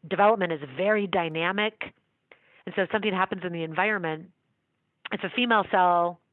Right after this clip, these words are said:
is different than a male cell and how it's able to respond, that's gonna promote a completely different trajectory. And that's where those first reviews really touch upon that idea that sex differences are not just about hormones.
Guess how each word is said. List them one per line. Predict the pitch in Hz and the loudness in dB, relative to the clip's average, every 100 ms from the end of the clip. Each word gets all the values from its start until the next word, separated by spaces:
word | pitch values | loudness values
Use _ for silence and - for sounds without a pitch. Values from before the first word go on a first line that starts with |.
| - | -8
is | 185 | -6
different | 185 196 180 | -4 -2 0
than | 185 | 2
a | |
male | 175 185 190 180 - | 2 2 2 0 0
cell | 170 160 160 | 2 2 2
and | 165 | 0
how | 165 175 175 | 0 2 2
it's | 170 190 | 0 -4
able | 175 175 | -2 -2
to | 180 | -4
respond, | 160 - - 220 165 147 147 - - - _ | -6 -4 0 2 2 -2 -6 -14 -20 -20 _
that's | 175 160 180 - | -2 2 2 2
gonna | 190 165 | -4 -2
promote | 156 160 156 156 160 | -2 -2 -2 -2 -4
a | 160 - | -6 -8
completely | 151 180 170 | -4 -2 -2
different | 165 160 151 - | -2 -2 -4 -4
trajectory. | 160 151 - 190 190 | -4 -2 -4 -4 -2
And | 170 | 2
that's | 190 - - - - - - | 2 0 -14 -14 -12 -12 -2
where | 180 | 2
those | 175 165 - | 4 2 2
first | 202 185 - - | 2 2 0 -4
reviews | 170 156 180 175 165 - | -4 0 2 2 0 0
really | 170 165 - | 0 0 -2
touch | 175 - | -2 -2
upon | 151 156 151 | 0 -2 0
that | 151 | 0
idea | 151 147 151 147 | 0 0 -2 -2
that | 160 170 - - - - - _ - - | -2 -4 -8 -18 -18 -18 -20 _ -16 -2
sex | 233 208 - - | 0 0 -4 -6
differences | 196 196 185 | -4 -4 -4
are | 170 160 | -2 0
not | 165 165 | 0 0
just | 165 165 | -4 -4
about | 156 | -4
hormones. | 139 147 143 139 151 | -2 -6 -6 -10 -12